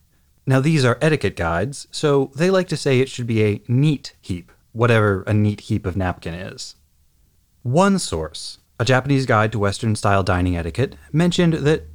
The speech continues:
some Japanese diners do like to fold their napkins at the end of the meal in order to conceal any stains and present as neat an image as possible. Uh,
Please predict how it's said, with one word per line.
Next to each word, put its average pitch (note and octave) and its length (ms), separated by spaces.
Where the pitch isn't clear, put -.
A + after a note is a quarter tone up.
some D3+ 340
Japanese B2 480
diners G#2 480
do C3 220
like A#2+ 280
to A2 180
fold E3+ 580
their G2 140
napkins F#2+ 560
at G#2+ 120
the G#2 120
end G2+ 100
of G2+ 120
the A2+ 40
meal B2 360
in A#2+ 120
order A#2+ 240
to G#2 180
conceal A2 640
any F#2 360
stains E3 540
and B2 300
present G#2+ 340
as G#2 160
neat A2 340
an G#2 120
image F#2 240
as F2+ 120
possible. F2 560
Uh, G#2 280